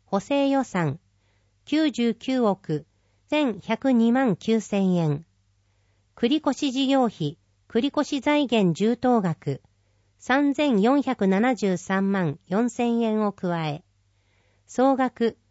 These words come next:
五百五十二億九千五百七十六万三千円でした。これに対する決算額は、歳入総額が五百三十六億八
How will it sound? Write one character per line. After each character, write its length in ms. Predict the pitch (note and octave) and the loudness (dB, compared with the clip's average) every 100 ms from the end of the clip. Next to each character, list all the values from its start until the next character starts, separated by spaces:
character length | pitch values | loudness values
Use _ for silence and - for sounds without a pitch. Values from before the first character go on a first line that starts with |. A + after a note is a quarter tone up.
| _ _ _ - | _ _ _ -4
五 140 | G3+ | -2
百 320 | C4 C#4+ D4+ | 0 -2 0
五 160 | C4 C4 | 2 2
十 240 | C#4+ C#4 | 2 2
二 200 | B3+ C4 | 2 2
億 400 | B3 - - D3+ - _ _ _ | 0 -2 -6 -8 -8 _ _ _
九 200 | C4+ D4 | -2 -2
千 300 | - D4+ B3+ | 0 0 2
五 100 | G3 | 2
百 280 | A#3 B3 B3 | 0 0 0
七 280 | A#3+ C#4 | 2 0
十 220 | A#3+ A3 F#3 | 2 2 2
六 300 | F3+ G#3+ A3 | 2 2 2
万 180 | G#3+ | 2
三 300 | E3+ F#3 G#3 | 0 2 2
千 260 | G3+ G#3 G#3 | 2 2 2
円 220 | G3 F#3+ | 4 2
で 100 | F3+ | 0
し 160 | - - | -6 -10
た。 160 | C3 - _ _ _ _ _ _ _ _ _ _ _ _ _ _ _ _ | -10 -10 _ _ _ _ _ _ _ _ _ _ _ _ _ _ _ _
こ 140 | - B3 | -2 2
れ 100 | D#4 | 4
に 140 | D#4+ | 2
対 220 | D4+ D4+ D4 | 2 -2 -2
す 160 | - | -2
る 100 | C4+ | -4
決 280 | - A3 - | 0 -2 0
算 220 | C#4 C4+ | 0 0
額 260 | A#3 - F3 | 0 0 0
は、 200 | D#3 D#3 _ _ _ _ | 0 -4 _ _ _ _
歳 300 | - B3+ D4 | -6 -2 2
入 220 | D4 D#4 D4+ | 4 2 0
総 260 | - D4+ | 0 0
額 300 | A#3 G#3+ F#3 | 0 -2 -2
が 180 | D3+ C#3+ - _ _ _ _ _ _ | -2 -6 -10 _ _ _ _ _ _
五 140 | G3 | -2
百 320 | A#3+ D4+ D#4+ | 0 -2 -2
三 280 | - D#4 D4 | -2 0 2
十 240 | B3 A3+ | 2 0
六 300 | G3 F#3+ - | 2 0 0
億 380 | A3 G3 D#3+ D#3 _ _ _ | 0 0 -6 -6 _ _ _
八 180 | _ G#3+ | _ -6